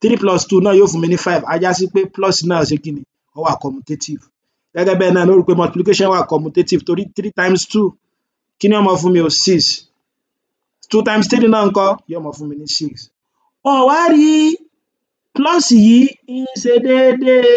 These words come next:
n tá ń pè ní kí ni o? Union ní set.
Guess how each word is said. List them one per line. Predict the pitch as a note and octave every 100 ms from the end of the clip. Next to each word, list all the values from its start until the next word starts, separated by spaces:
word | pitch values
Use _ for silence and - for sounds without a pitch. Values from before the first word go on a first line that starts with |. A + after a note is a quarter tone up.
| A#3+
n | A3+ A3
tá | -
ń | A#3 G#3+
pè | A#3
ní | G#3+
kí | G3+ A3
ni | G#3+
o? | G3+ F#3
Union | A#3 A#3 A3+ F3+ -
ní | E3+ F#3
set. | G#3+ F#3+